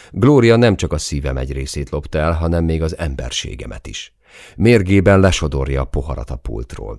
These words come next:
A kristály úgy törik darabjaira, mint az egész lényem.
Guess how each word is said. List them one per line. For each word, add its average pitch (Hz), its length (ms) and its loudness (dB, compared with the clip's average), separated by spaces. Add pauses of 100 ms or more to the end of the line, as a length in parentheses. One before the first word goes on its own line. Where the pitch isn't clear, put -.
A - 80 -12
kristály 101 540 0
úgy 110 240 -2
törik 76 300 -4
darabjaira, 76 600 -4
mint 73 220 -4
az 65 120 -8
egész 58 400 -10
lényem. 57 520 -14